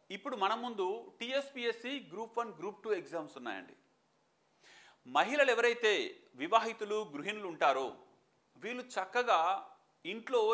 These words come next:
ఇంటి పని పూర్తి చేసుకొని, ఒక తొమ్మిది, పది గంటల వరకు అన్ని పనులను పూర్తి చేసుకొని, preparation కనుక చేస్తే, మళ్ళీ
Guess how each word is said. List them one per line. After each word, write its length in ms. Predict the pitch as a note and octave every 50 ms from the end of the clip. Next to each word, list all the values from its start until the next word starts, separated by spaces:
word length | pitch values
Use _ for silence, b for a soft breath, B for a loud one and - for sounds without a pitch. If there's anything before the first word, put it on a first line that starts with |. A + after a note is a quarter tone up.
| G#3 G3+ G3
ఇంటి 200 | G3+ G3+ - C4+ C4
పని 180 | C4 B3+ B3 A#3 B3
పూర్తి 240 | G#3+ G#3+ G#3 - A#3 G3 F#3+
చేసుకొని, 420 | F3+ F3+ - - D3 B2 A2 G#2 F#2 - - _ _ b b b b b b
ఒక 140 | F3 G3 G3+ G3+ G3+
తొమ్మిది, 340 | G3 G3+ G#3+ A#3 A3+ A#3 A#3 A3 A#3 A3
పది 200 | G3+ G3 G3 F3+ - - - - _ - C#3+ D#3
గంటల 240 | F3 G3 A#3+ A#3+ A#3+ A3+
వరకు 280 | G#3+ G3+ - G#3+ F3 D3+ D3+ F3+ F#3 F#3 - - -
అన్ని 240 | D#3 G3 A3 B3+ B3 B3
పనులను 360 | A#3+ A#3 A3+ A3 A3+ C4+ E4 F#4+ F4 - - - - _ -
పూర్తి 260 | F#3+ A3 G#3 - A#3 G3
చేసుకొని, 440 | F#3 E3+ F3 - - C3 B2+ B2 B2 B2+ B2 - _ _ _ b b b b b b b b b b b b b b -
preparation 500 | G3+ G#3+ - C#4 C#4+ D4+ D4 D4 C4 B3
కనుక 160 | A#3 A3+ A3 A3+ G#3+ - G3
చేస్తే, 360 | G3 G3+ G3+ - - D#3+ B2+ - - - - _ _ _ _ _ _ _ _ _ _ _ _ _ _ _ _ _ _ -
మళ్ళీ 220 | C#3+ F3 A3+ C4